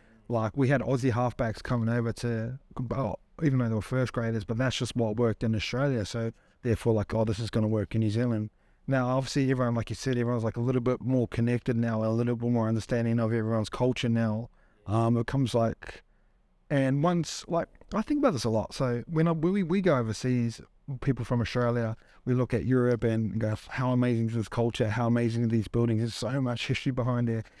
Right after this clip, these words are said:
We come to Australia, like, a lot of the, like, indigenous culture's actually been ignored, but we've got the oldest living civilization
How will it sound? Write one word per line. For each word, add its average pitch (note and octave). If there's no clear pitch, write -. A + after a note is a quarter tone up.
We C3+
come D#3+
to D3
Australia, A#2
like, A2
a B2
lot C#3
of C3+
the, A2+
like, A#2
indigenous A#2+
culture's A2+
actually A2
been A2
ignored, B2+
but A2
we've A2
got A2+
the G#2
oldest A#2
living A2+
civilization A2+